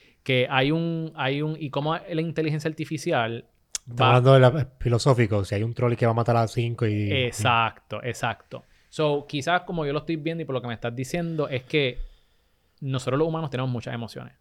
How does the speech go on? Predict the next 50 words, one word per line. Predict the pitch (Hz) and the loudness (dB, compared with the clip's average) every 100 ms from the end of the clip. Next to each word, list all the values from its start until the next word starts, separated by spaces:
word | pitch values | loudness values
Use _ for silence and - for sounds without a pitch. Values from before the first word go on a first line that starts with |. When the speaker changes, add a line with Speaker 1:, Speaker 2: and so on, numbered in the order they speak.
| _ _ _ _ | _ _ _ _
Speaker 1:
al | 120 | -6
momento | 113 113 131 | -6 -2 0
de | 123 113 107 _ _ _ _ | 2 0 -6 _ _ _ _
considerar, | 127 120 - 117 113 123 | -8 -6 -4 -2 0 0
¿verdad? | 117 120 139 135 - - | -2 -2 -4 -6 -18 -20
Si, | - - 110 107 107 104 | -14 -8 -6 -6 -6 -8
sa-, | 104 113 110 131 | -8 -8 -10 -10
¿cómo | 123 | -8
es? | 156 - _ _ 196 - 208 _ | -8 -12 _ _ -20 -20 -20 _
El | - 120 | -8 -8
trolley | - 123 143 | -4 -4 -2
mata | 139 143 135 | 0 2 2
a | |
cinco, | 131 180 175 139 156 | 2 -2 -4 -4 -6
tú | 120 | -4
tienes | 120 120 | -4 -2
la | 127 | -2
opción | 131 131 | -2 -2
de | 123 | 0
darle | 117 123 | -2 -2
un | 127 | -2
botón | 123 143 143 147 - - - _ _ _ | -2 0 -2 -6 -14 -20 -20 _ _ _
y | 113 110 110 | -10 -8 -6
ese | 110 135 | -4 -4
trolley | 131 131 127 | -2 -2 -2
mata | 120 123 127 | -2 -2 -4
a | 135 123 | -4 -4
una | 127 | -2
persona | 139 147 - 196 185 175 | -2 -2 -2 -2 -2 -2
o | 123 | -4
a | |
cinco | - 113 117 | -6 -8 -6
personas. | 104 - 113 113 _ _ _ _ _ _ _ _ _ | -6 -6 -12 -14 _ _ _ _ _ _ _ _ _
Pues, | 120 110 - _ _ _ _ | -6 -6 -8 _ _ _ _
¿qué | - | -4
es | 123 | 0
la, | 131 127 | 0 0
la | 127 | -2
opción | - 131 120 | -4 -4 0
lógica? | 120 101 107 104 | 0 -2 -8 -10
Pues | 117 | -10
el | 110 | -10
ser | 120 | -6
humano | 127 135 135 | -4 -2 -2
viene | 127 123 | -4 -4
y | |
dice, | 123 127 127 | -4 -4 -4
"Ah, | |
pues | 127 113 | -4 -4
mira, | 120 107 | -6 -8